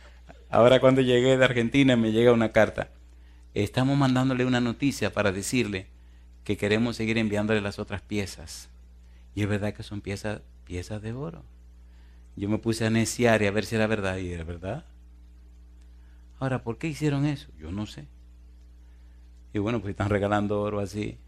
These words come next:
una medallita de oro, no debe costar una gran cosa.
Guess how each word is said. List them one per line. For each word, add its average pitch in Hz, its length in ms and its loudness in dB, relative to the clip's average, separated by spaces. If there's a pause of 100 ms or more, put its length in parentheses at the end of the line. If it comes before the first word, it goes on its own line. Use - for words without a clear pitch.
(200)
una 113 160 -2
medallita 107 560 2
de 107 100 2
oro, 110 140 0
no 156 100 -4
debe 127 140 -2
costar 104 220 0
una 92 120 -2
gran 85 220 -8
cosa. - 320 -8